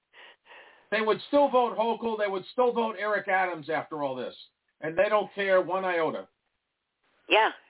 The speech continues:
Speaker 2: And then they'll cry about the illegals, and they'll cry about the money, and they'll cry about the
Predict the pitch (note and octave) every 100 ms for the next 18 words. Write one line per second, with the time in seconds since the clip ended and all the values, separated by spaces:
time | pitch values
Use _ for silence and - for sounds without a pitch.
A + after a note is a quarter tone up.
0 | _ _ _ _ _ C#3 F#3+ G#3+ G#3+ G#3
1 | - A3 G#3+ F3+ D3+ E3+ D#3+ E3+ E3 E3
2 | E3+ C3 C#3 C#3+ C#3+ C#3 - F3+ D#3+ D#3+
3 | D#3 D#3 E3 D3+ C3+ C#3 C#3+ C3 - F3+
4 | E3 D#3 D3+ -